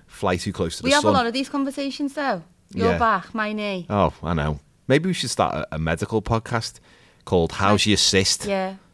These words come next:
Speaker 2: My big vacant womb.
Speaker 1: <laughs>
Speaker 2: But the great thing about that, now I haven't got one, I can go shoplifting without fear of anyone catching.
Speaker 1: Yeah.
Speaker 2: They'd have to look quite
Speaker 1: They'd ha-, they'd have to re-,
Speaker 2: intensively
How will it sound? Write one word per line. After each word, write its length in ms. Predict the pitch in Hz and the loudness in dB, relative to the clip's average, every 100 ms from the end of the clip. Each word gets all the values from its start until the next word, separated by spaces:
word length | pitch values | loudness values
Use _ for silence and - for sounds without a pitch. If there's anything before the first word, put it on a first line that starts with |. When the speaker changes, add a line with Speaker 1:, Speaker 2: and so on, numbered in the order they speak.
| _ _ _ - | _ _ _ -8
Speaker 2:
My 120 | 214 | -6
big 200 | 202 214 | -4 -2
vacant 380 | 220 214 226 214 | -2 -4 -6 -6
womb. 400 | 202 202 196 180 | -4 -2 -4 0
Speaker 1:
<laughs> 80 | - - 988 - - - 370 - - 196 - - 143 - - 120 - - _ - | 0 0 -8 -12 -16 0 0 0 0 0 0 -2 -2 -2 -6 -6 -6 -20 _ 0
Speaker 2:
But 280 | 113 123 - | 0 0 -6
the 80 | 214 | -2
great 180 | 254 | -2
thing 160 | 277 277 | -2 -2
about 260 | 208 180 180 | 0 -2 2
that, 380 | 190 240 214 | 4 4 2
now 140 | 190 196 | 0 0
I 80 | 202 | 0
haven't 160 | 175 | -2
got 200 | 170 165 | -8 -6
one, 180 | - 226 | -6 -6
I 80 | 208 | -8
can 140 | - | -10
go 120 | 202 208 | -12 -10
shoplifting 640 | 190 185 190 185 240 226 | -10 -10 -12 -10 -8 -8
without 340 | 190 175 170 | -6 -8 -10
fear 300 | - 190 180 175 | -12 -12 -10 -10
of 100 | 180 | -10
anyone 340 | 175 170 175 | -10 -10 -10
catching. 520 | 180 175 - 185 175 - - - | -10 -12 -12 -10 -12 -14 -16 -12
Speaker 1:
Yeah. 840 | - 71 71 80 80 71 57 50 50 - - | -8 -8 -6 -6 -6 -8 -8 -12 -16 -18 -16
Speaker 2:
They'd 260 | - 190 | -12 -8
have 140 | 220 - | -8 -8
to 100 | 170 | -6
look 300 | 175 - - | -6 -8 -20
quite 220 | - 185 170 | -10 -6 -4
Speaker 1:
They'd 60 | |
ha-, 80 | 71 | -6
they'd 160 | 85 78 | -4 -6
have 120 | 73 | -4
to 40 | 180 | -4
re-, 40 | |
Speaker 2:
intensively 480 | 73 - - 208 233 | -4 -4 -6 -8 -8